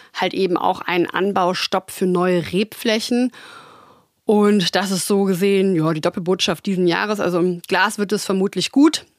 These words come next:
Wirtschaftlich ist es für viele Betriebe aber eines der härtesten Jahre seit langem. Und da spreche ich halt nicht nur von kleinen Familienweingütern, sondern auch von den Big Playern.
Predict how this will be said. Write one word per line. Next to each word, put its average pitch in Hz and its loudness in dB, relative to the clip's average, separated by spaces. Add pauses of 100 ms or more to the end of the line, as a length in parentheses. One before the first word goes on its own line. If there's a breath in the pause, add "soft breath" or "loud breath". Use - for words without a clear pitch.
(160)
Wirtschaftlich 202 -4
ist 175 -4
es 196 -4
für 190 -4
viele 196 -2
Betriebe 180 -2
aber 170 0 (200)
eines 170 0
der 165 -4
härtesten 170 -6
Jahre 165 -2
seit 165 -2
langem. 247 2 (800 loud breath)
Und 185 2
da 165 0
spreche 185 -2
ich 180 -4
halt 170 -2
nicht 190 -2
nur 185 2
von 175 2 (180)
kleinen 185 2 (100)
Familienweingütern, 190 0
sondern 175 2
auch - -2
von - -2
den 160 0
Big - -6
Playern. - -6